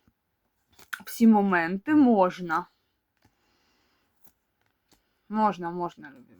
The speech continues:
мої. Боротьба, п-,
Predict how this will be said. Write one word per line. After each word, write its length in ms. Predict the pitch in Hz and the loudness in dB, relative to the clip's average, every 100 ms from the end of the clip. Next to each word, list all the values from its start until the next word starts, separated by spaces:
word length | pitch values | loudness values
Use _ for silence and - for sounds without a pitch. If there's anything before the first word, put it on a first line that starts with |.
| 98 | -20
мої. 140 | 92 _ _ _ _ _ - _ _ _ _ _ _ _ _ _ _ _ _ _ _ _ | -20 _ _ _ _ _ -20 _ _ _ _ _ _ _ _ _ _ _ _ _ _ _
Боротьба, 720 | - 202 208 185 175 247 285 | -10 -4 -4 -4 -2 4 4
п-, 440 | 285 - 226 214 | 4 -4 -8 -8